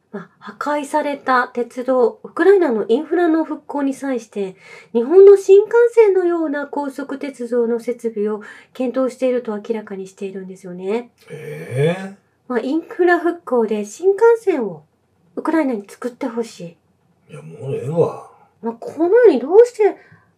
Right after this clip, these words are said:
Speaker 1: 日本にばかり要求してくるのかなと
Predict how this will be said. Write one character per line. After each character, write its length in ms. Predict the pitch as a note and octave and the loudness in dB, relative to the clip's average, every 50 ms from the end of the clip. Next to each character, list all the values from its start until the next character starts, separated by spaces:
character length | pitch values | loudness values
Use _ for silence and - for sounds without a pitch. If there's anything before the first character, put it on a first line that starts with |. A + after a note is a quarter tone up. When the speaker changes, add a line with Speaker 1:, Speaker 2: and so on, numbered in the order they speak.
| _ _ - | _ _ -8
Speaker 1:
日 140 | A#3+ C#4 C#4 | -8 -6 -4
本 200 | D4 D#4+ E4 D4+ | -2 -2 -2 -2
に 120 | D#4 C#4 | -2 -4
ば 140 | B3+ B3+ B3 | -6 -6 -6
か 140 | - A#3+ A3+ | -6 -6 -4
り 160 | A3+ G#3 G3+ | -4 -4 -2
要 180 | A3 A3 A3 | -2 -2 -4
求 200 | A3 - - A3+ | -4 -2 -4 -4
し 80 | A3 A3 | -4 -4
て 140 | - A#3 A3+ | -4 -8 -6
く 120 | A3+ A#3 | -2 -2
る 120 | A3+ A3 G#3+ | -2 -2 -2
の 100 | G#3 G#3 | -6 -10
か 140 | - G3+ | -10 -10
な 180 | G3+ G3+ G3+ G3+ | -8 -8 -8 -10
と 280 | G3+ - G3 F3+ F#3+ | -10 -12 -12 -12 -14